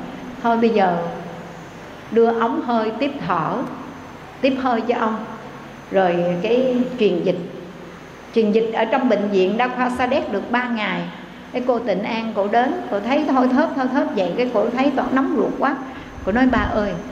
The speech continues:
con đưa ba về, rút ống đưa ba về nha. Về nhà mình niệm Phật cầu giảng sanh." Cái ông gật, gật đầu, ông nhướng vậy nè,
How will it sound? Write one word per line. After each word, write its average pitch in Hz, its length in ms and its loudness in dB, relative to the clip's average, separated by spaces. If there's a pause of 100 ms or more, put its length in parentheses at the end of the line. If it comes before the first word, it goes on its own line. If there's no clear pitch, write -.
(380)
con 202 160 2
đưa 208 100 6
ba 190 220 2
về, 165 360 2
rút 277 220 0
ống 247 280 0
đưa 220 120 4
ba 196 140 2
về 185 340 2
nha. 190 200 0 (840)
Về 185 220 4
nhà 175 300 0
mình 175 100 0 (100)
niệm 170 140 0 (140)
Phật 175 120 2 (160)
cầu 185 200 0
giảng 202 220 -2
sanh." 220 300 -2 (140)
Cái 247 40 -6
ông 214 180 -2
gật, 170 200 -4
gật 180 280 0
đầu, 180 200 4
ông 214 240 -2
nhướng 285 280 4
vậy 233 100 2
nè, 185 120 0